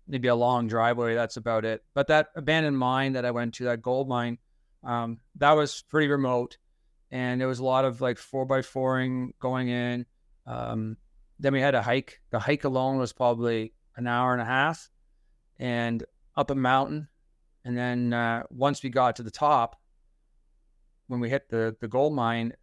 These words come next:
there were stairs, about nine hundred steps going down to the mine now. So we had to go back down the mountain to check out the mine.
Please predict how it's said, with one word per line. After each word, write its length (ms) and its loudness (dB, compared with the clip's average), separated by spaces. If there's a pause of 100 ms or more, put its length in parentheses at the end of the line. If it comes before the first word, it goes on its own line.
(100)
there 160 -4
were 140 0
stairs, 640 2
about 180 -2
nine 320 0
hundred 240 -2
steps 640 -2
going 360 -2
down 440 0
to 100 -16
the 80 -2
mine 340 0
now. 280 -4 (120)
So 160 -8
we 100 0
had 80 4
to 80 -2
go 120 0
back 340 0
down 460 -4 (260)
the 80 -2
mountain 520 0
to 100 -10
check 300 -2
out 120 0
the 80 -4
mine. 400 0